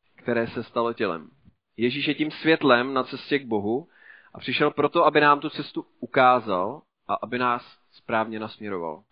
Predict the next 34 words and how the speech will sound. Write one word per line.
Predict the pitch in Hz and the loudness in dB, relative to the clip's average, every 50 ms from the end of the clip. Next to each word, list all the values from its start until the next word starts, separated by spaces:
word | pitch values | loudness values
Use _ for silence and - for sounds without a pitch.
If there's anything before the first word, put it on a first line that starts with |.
| _ _ | _ _
A, | 101 101 101 98 98 95 95 92 92 - _ _ _ _ _ _ _ _ _ _ - | -10 -6 -4 -4 -4 -4 -4 -6 -8 -12 _ _ _ _ _ _ _ _ _ _ -2
a | - - | -2 0
pokud | - 165 170 196 | 0 0 0 2
nám | 196 202 196 196 | 4 4 4 4
někdo | 196 190 185 190 185 | 4 4 2 2 2
o | 170 | 2
Ježíši | 175 175 175 175 180 - - 190 165 | 2 0 0 -2 -4 -4 -2 0 0
řekl | 151 165 - - 170 127 117 123 _ _ _ _ _ - | 0 0 0 2 2 2 0 -2 _ _ _ _ _ 0
a | 107 110 113 110 110 107 123 - _ - | 2 4 4 4 4 2 -2 -8 _ -6
vyprávěl | - 117 - 139 135 131 135 139 135 | -6 -2 2 4 4 6 6 4 2
nám | 139 139 131 127 | 2 2 0 0
evangelium, | 107 107 117 123 123 120 123 123 120 113 107 104 101 104 104 _ _ _ _ | 0 -2 -2 -2 -2 0 -2 0 0 0 -2 -4 -8 -14 _ _ _ _ _
což | - - 110 - - | -14 -12 -12 -10 -8
se | - 113 104 101 98 | -6 -4 -4 -4 -6
pravděpodobně | - 107 110 113 127 127 117 117 113 110 107 101 87 95 - _ - | -6 -6 -6 -4 -4 -6 -4 -4 -4 -4 -6 -8 -12 -12 -14 _ -18
každému | 101 101 101 107 104 104 107 107 | -16 -16 -14 -12 -12 -12 -12 -10
z | |
nás | 110 104 101 113 | -8 -8 -8 -8
stalo, | - - - 90 87 101 131 _ _ _ _ _ _ _ _ _ _ - | -10 -10 -8 -6 -6 -8 -10 _ _ _ _ _ _ _ _ _ _ 0
a | 131 151 | 2 4
mluvil | 175 175 175 180 185 185 | 6 6 6 6 6 4
možná | 185 180 170 175 180 170 170 | 4 2 2 4 4 4 4
i | 170 | 4
o | 170 165 | 2 0
tom | - 175 175 165 | -2 -2 -4 -4
světle | - - 160 165 185 190 - 117 104 104 - - | -10 -6 0 0 0 2 2 0 0 0 -2 -4
a | - 110 117 | -4 -2 -2
mluvil, | 120 127 127 127 131 131 | -2 -2 -2 0 -2 0
že | 120 139 131 | 2 4 4
Ježíš | 123 127 135 139 143 151 143 - - | 6 6 4 2 0 -2 -2 0 2
je | 143 131 | 2 0
to | - 170 | 0 -4
světlo | - - - 135 131 - - 139 113 110 117 131 - _ - | -8 -6 -4 -4 -4 -2 0 0 0 0 -2 -6 -12 _ -4
a | 104 107 107 107 107 107 123 | 0 2 2 2 0 0 -4